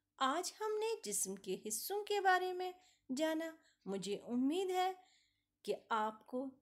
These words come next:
याद रह गया होगा कि किस हिस्से का क्या काम है, और उम्मीद है कि आप अल्लाह ताला से हर वक्त शुक्र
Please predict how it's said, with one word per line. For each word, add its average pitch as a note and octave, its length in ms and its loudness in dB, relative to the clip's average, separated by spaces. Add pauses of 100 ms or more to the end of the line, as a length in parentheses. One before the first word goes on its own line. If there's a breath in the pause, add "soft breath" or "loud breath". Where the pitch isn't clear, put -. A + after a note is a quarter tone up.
याद F4 360 0
रह G4 220 4
गया F4+ 260 2
होगा A#3 500 0 (240)
कि F#3+ 120 -14 (140)
किस F#4 320 0
हिस्से F#3+ 300 -2
का D#3 180 -6
क्या G3+ 340 -2
काम B3 380 -4
है, B3 200 -6 (320 soft breath)
और F#3 240 -6
उम्मीद C#4 460 2
है F4 400 2 (280 loud breath)
कि G#3 100 -2
आप G3 380 -2
अल्लाह A3 280 -4
ताला D4+ 340 2
से D#4+ 420 -4 (1000 soft breath)
हर G4+ 440 2
वक्त - 600 -6 (260)
शुक्र A#3 540 -6